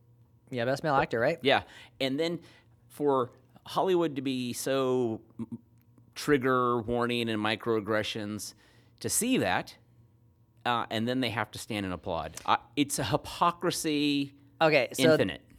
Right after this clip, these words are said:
Speaker 1: but did that anger you, or did it just make you look at them like, "This is the stupidity on
Speaker 2: This is the
Speaker 1: display"?
Speaker 2: stupidity of it.
Speaker 1: Because that's, that's a big thing they brought up, right? Like, everything is so to the left in Hollywood.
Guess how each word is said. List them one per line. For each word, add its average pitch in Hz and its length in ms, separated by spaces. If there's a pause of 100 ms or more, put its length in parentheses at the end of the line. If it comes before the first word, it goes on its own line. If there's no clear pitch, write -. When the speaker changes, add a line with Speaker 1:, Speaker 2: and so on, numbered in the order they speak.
(360)
Speaker 1:
but 165 180
did 175 140
that 170 240
anger 165 340
you, 220 420
or 156 160
did 156 140
it 151 120
just 156 380
make 151 280
you 147 140
look 139 260
at - 120
them 131 260
like, 117 300
"This 127 240
is 120 140
the 120 120
stupidity 113 580
on 107 100
Speaker 2:
This 139 200
is 127 120
the 120 60
Speaker 1:
display"? 110 160
Speaker 2:
stupidity 87 480
of 67 140
it. - 20
Speaker 1:
Because 156 260
that's, 170 300
that's 160 180
a 170 40
big 143 240
thing 135 160
they 123 100
brought 113 240
up, 110 200
right? 123 240
Like, 123 240 (680)
everything 160 460
is 127 160
so 123 1040 (1500)
to 156 120
the 131 120
left 110 260
in 110 60
Hollywood. - 400